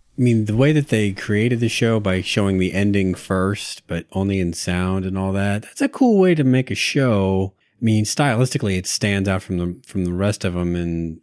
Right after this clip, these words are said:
and I don't know that that's terrific. It seems like a way that you might do a more procedural cop show. By the time I was done, I was wondering, why are we still dicking around in Dayton,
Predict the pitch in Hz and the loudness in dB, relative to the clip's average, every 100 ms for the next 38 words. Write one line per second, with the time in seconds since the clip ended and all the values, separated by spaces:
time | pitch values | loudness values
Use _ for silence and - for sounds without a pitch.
0 | - 92 90 87 95 98 92 90 90 87 | -8 -4 -4 -2 -4 -2 -2 -4 -4 -6
1 | - - - - _ - - 82 95 - | -8 -14 -16 -20 _ -14 -8 -4 -4 -4
2 | 82 - - 107 92 85 - - 85 87 | -8 -8 -8 -2 -2 -4 -8 -14 -12 -12
3 | - 95 90 87 85 - 92 87 - 90 | -10 -4 -2 -2 -4 -4 -4 -4 -6 -6
4 | 85 87 85 - - 95 90 87 82 78 | -4 -4 -6 -8 -4 -2 -2 -2 -4 -6
5 | 78 _ _ _ _ _ - - - - | -10 _ _ _ _ _ -10 -10 -10 -12
6 | - 107 _ _ - 113 104 - 151 127 | -12 -14 _ _ -2 0 0 2 4 4
7 | 107 101 98 95 92 92 98 101 101 98 | 2 2 0 2 0 -2 0 0 2 0
8 | 90 95 107 123 120 113 104 - 92 90 | 0 0 0 0 0 0 -2 -2 -2 0
9 | 87 87 92 _ - 104 110 101 92 90 | -2 -6 -10 _ -6 -4 0 0 0 0
10 | 90 87 82 - 85 85 80 73 78 | 0 -2 -4 -4 -2 -2 -4 -10 -12